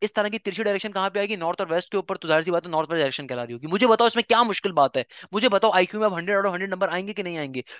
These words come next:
तो भाई अपने दोस्तों के साथ, अपने कॉलेज के ग्रुप में, अपने WhatsApp ग्रुप के उस,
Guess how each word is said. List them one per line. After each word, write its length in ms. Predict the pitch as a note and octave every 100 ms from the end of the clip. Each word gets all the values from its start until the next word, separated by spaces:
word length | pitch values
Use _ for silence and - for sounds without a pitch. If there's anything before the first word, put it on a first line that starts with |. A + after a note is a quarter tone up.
| -
तो 60 |
भाई 80 | F#3+
अपने 140 | A3 G#3+
दोस्तों 360 | D#3+ E3 A#3
के 80 | G#3
साथ, 140 | G#3+
अपने 160 | G3 F3
कॉलेज 320 | - F3+ G#3
के 60 | A3
ग्रुप 100 | G3 G3
में, 80 | F#3+
अपने 120 | E3+
WhatsApp 300 | D#3+ F3 G#3+
ग्रुप 180 | F#3+ F#3+
के 120 | -
उस, 180 | F#3